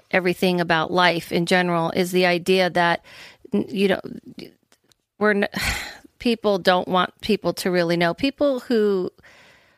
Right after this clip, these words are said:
are kind of in power positions know a lot of these secrets, and the se-, it's that the idea that it really isn't something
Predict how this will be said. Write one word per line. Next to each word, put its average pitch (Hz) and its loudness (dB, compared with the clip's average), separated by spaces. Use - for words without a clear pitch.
are 202 2
kind 214 2
of 202 0
in 190 2
power 185 2
positions 185 -2
know 190 2
a 185 2
lot 170 2
of 165 0
these 165 -2
secrets, - -4
and 196 2
the 190 0
se-, - -2
it's - -4
that 190 0
the 190 2
idea 185 2
that 165 0
it - -2
really 214 2
isn't 185 0
something 175 -2